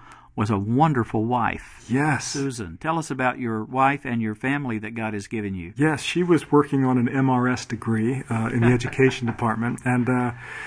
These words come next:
Speaker 2: yeah, she, uh, you know, very, very different than I am in, in the sense that she, I, I don't think she ever left the zip code that she grew up in until she was twenty-four. And, uh, just a, a wonderful woman. And, um, she has, uh,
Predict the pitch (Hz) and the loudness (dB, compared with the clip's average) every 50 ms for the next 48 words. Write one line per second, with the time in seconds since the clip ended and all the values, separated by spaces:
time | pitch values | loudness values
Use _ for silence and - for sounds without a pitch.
0 | - - - - 226 208 - - - 185 180 170 165 147 143 139 135 143 147 - | -14 -14 0 6 6 6 6 6 6 8 10 10 10 10 8 6 6 4 2 0
1 | - - 160 147 147 139 120 113 110 - - - 156 170 185 180 170 160 151 - | 0 4 6 6 8 6 4 2 -4 0 6 8 10 10 10 10 10 8 6 4
2 | - 147 151 143 120 117 120 135 156 170 170 160 147 - 147 143 147 - 127 120 | 0 -8 -10 -8 -8 -2 4 6 6 8 8 6 4 4 0 0 2 0 0 0
3 | - 123 117 117 117 117 113 113 110 104 104 110 113 117 113 120 - 123 117 110 | 0 0 0 0 0 0 0 -2 -2 -4 -4 -4 -2 -2 -2 -2 0 -2 -2 -2
4 | - - 123 120 117 - - 117 113 - - 127 120 117 113 - - - - - | -2 -2 -2 -2 -2 -2 -4 -6 -6 -2 2 2 4 4 2 0 -6 -14 -12 -12
5 | - - - - 123 123 120 120 127 120 - - 123 107 117 113 117 117 - - | -12 -10 -8 -2 0 0 0 0 0 -2 -2 -2 -2 0 0 0 0 -2 -4 -6
6 | 120 113 104 120 135 135 - - 127 113 107 104 101 - - - - - - - | -6 -4 -2 -2 -2 -2 -2 -4 -2 -2 -2 -4 -6 -10 -14 -20 -20 -20 -10 -10
7 | 113 - - - 135 123 131 139 139 135 139 131 123 120 117 120 107 131 127 120 | -8 -8 -4 -4 -2 4 4 4 4 4 2 2 0 2 0 -2 0 0 0 -2
8 | - - 131 127 - - 156 165 - - - - 117 113 110 110 117 117 113 113 | 0 -2 -2 -2 -2 -2 -2 -2 -2 -2 -2 -2 0 0 0 0 0 -2 -2 -4
9 | - - - - - - - - - - - - - - - 131 117 - 120 117 | -8 -12 -16 -18 -16 -16 -16 -16 -18 -18 -20 -20 -20 -6 -4 -4 -2 0 0 0
10 | 110 113 117 117 107 107 127 147 151 147 143 - 135 117 120 127 127 127 127 131 | 2 0 0 -2 0 4 4 4 4 4 4 2 2 2 4 2 4 4 2 2
11 | 135 - - 127 117 113 113 113 113 110 127 120 110 110 107 107 107 - - - | 0 -2 -2 0 0 2 2 0 0 0 0 -2 0 0 0 -2 -4 -4 -8 -16
12 | - - - - - - - - - - - - - 160 127 127 127 123 120 - | -20 -20 -20 -20 -20 -20 -20 -20 -18 -10 -8 -2 0 2 2 4 2 2 0 0
13 | 127 120 113 113 | -2 0 0 0